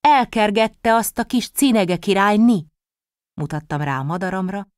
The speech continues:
aki a fogas szélére szállt pihenni. Nini,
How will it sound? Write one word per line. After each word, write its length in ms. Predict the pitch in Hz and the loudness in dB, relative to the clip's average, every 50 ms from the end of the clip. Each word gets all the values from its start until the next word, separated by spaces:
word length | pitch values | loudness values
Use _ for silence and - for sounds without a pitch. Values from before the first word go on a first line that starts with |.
| _ _ _ _ _ _ | _ _ _ _ _ _
aki 260 | - - - - 185 | -14 -14 -10 -8 -8
a 80 | 175 160 | -8 -6
fogas 360 | - - 254 208 208 190 170 | -4 -4 -4 -4 -4 -6 -8
szélére 540 | - - - 160 151 139 139 135 131 131 127 | -8 -8 -8 -8 -6 -6 -6 -8 -8 -10 -12
szállt 360 | - - 139 127 127 - - | -14 -14 -14 -14 -14 -16 -16
pihenni. 680 | - - 117 113 - 110 113 127 127 131 139 - _ _ _ _ _ _ _ _ | -16 -16 -14 -14 -14 -16 -16 -16 -18 -20 -20 -20 _ _ _ _ _ _ _ _
Nini, 560 | 311 311 302 311 302 277 220 208 202 202 | -4 -2 0 2 2 2 0 0 -2 -6